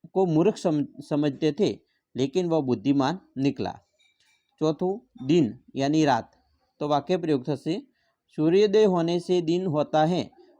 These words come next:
ઓર સૂર્યાસ્ત હોને સે રાત." પાંચમું સૂખા યાની ગીલા. તો વાક્ય પ્રયોગ, "મેને સોચા મેરા પજ-, પંજામાં સૂખા હોગા, લેકિન વહ ગીલા થા."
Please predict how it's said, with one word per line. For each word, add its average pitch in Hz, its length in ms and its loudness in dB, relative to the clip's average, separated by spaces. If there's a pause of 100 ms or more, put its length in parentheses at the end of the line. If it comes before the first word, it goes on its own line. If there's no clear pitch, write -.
ઓર 160 140 -2
સૂર્યાસ્ત 170 540 0
હોને 147 240 -2
સે 214 380 -8
રાત." 127 260 -2 (720)
પાંચમું 165 460 -2 (180)
સૂખા 190 320 0 (360)
યાની 147 240 -2
ગીલા. 147 360 0 (580)
તો 165 80 -2
વાક્ય 165 280 2
પ્રયોગ, 135 320 -2 (380)
"મેને 170 240 -2
સોચા 165 520 -2
મેરા 156 500 0 (460)
પજ-, 131 180 -2 (320)
પંજામાં 175 520 2
સૂખા 190 540 0 (200)
હોગા, 170 260 2
લેકિન 139 340 -2
વહ 180 220 0 (200)
ગીલા 156 300 4
થા." - 180 -12